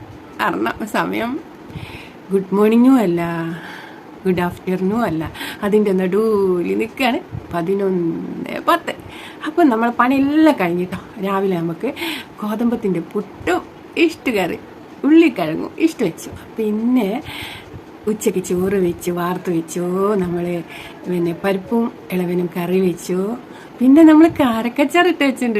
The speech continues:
ട്ടോ, അതുണ്ട്. പിന്നെ നമ്മൾ എന്താണ്, വാഴക്കൂമ്പ്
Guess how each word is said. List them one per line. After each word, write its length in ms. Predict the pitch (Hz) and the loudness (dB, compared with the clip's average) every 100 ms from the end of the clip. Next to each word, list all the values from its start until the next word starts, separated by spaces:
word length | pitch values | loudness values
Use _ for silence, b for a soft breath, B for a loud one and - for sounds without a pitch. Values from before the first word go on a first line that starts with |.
| 202 | 0
ട്ടോ, 80 | 220 180 B B B - | -2 -4 B B B -6
അതുണ്ട്. 440 | 190 185 180 170 170 180 226 - - | -2 0 0 0 0 0 -2 -6 -8
പിന്നെ 280 | 202 196 202 185 | -2 0 0 0
നമ്മൾ 220 | 170 175 175 | -2 -2 -2
എന്താണ്, 320 | 175 175 190 190 B B - 180 | -2 -2 -4 -6 B B -8 -6
വാഴക്കൂമ്പ് 1040 | 190 190 202 202 - - - 226 226 220 | -2 -2 -2 -6 -12 -18 -4 0 0 0